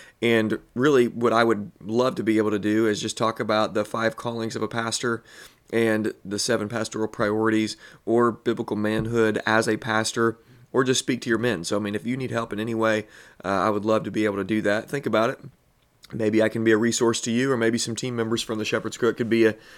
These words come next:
resource for your church. And so if you need anything, just reach out.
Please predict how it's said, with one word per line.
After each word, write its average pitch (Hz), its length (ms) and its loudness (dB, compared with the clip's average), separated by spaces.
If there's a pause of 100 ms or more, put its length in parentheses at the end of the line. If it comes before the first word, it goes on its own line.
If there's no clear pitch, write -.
(180)
resource 117 400 2
for 117 100 -2
your 107 100 2
church. 107 400 -2
And 104 120 -10
so 104 300 0 (100)
if 113 140 -2
you 113 60 -4
need 120 80 0
anything, 139 380 -4
just 113 220 -4
reach 117 180 -2
out. 120 260 -2